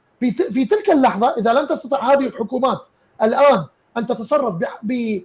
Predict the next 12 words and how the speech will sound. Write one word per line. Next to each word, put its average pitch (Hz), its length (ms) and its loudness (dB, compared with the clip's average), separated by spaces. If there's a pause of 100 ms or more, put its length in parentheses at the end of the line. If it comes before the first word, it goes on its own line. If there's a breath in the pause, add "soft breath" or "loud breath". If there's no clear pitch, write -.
(280)
بموازنة 247 680 0
صحيحة، 294 520 -2
بأسلوب 294 360 -4
صحيح، 330 340 0 (680)
في 240 80 -2
تلك 339 240 2
اللحظة 349 560 4
لا، 311 240 2
لن 311 200 0
يلوم 269 340 0
أحد 247 300 0 (460)
اليمينيين. 202 560 0